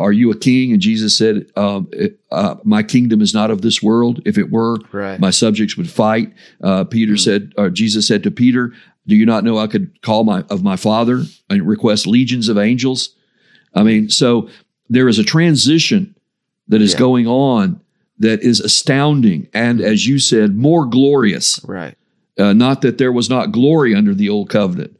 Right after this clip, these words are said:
Speaker 2: That's right.
Speaker 1: But this is even more glorious because the
Speaker 2: That's
Speaker 1: Son
Speaker 2: right.
Speaker 1: of Righteousness has arisen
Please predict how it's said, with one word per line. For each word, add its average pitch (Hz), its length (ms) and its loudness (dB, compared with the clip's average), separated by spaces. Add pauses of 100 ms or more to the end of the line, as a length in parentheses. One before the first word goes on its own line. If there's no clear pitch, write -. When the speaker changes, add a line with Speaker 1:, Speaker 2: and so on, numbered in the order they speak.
(100)
Speaker 2:
That's 104 160 -16
right. 98 160 -4
Speaker 1:
But 113 120 2
this 143 220 2
is 127 220 0
even 131 260 0
more 147 240 2
glorious 104 400 -2
because 113 320 -2
the - 60 0
Speaker 2:
That's - 80 0
Speaker 1:
Son 139 160 2
Speaker 2:
right. 123 40 2
Speaker 1:
of 104 80 0
Righteousness 120 580 -2
has 117 120 -2
arisen 117 480 0